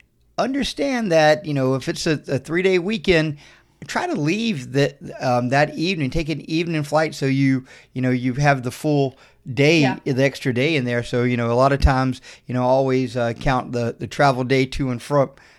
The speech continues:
Speaker 1: you know, as, as kind of a wash day. It's very
Speaker 2: Yeah,
Speaker 1: hard to get.
Speaker 2: absolutely. We have always done that because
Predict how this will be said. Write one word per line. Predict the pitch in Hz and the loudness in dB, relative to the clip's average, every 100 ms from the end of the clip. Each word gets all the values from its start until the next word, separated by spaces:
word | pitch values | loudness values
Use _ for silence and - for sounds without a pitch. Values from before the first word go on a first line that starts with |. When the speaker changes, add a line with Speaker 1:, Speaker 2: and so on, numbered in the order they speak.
| - | -8
Speaker 1:
you | 139 120 | -4 -2
know, | 117 | 0
as, | 120 120 | 0 -2
as | 123 - | -6 -4
kind | 131 117 | -2 -2
of | |
a | 113 | -2
wash | 117 131 120 - | 2 2 2 -2
day. | 117 | -4
It's | 113 104 | -4 -2
very | 127 | 0
Speaker 2:
Yeah, | 123 131 | 2 2
Speaker 1:
hard | 120 | 0
to | 117 | 0
get. | 175 | -2
Speaker 2:
absolutely. | 247 - 196 208 240 208 | -2 -4 -10 -10 -10 -8
We | 208 | -6
have | 226 - - | -8 -10 -8
always | 220 220 202 190 - | -4 -4 -4 -8 -10
done | 208 185 | -10 -10
that | 196 170 - | -8 -8 -8
because | 214 220 233 - | -10 -8 -8 -10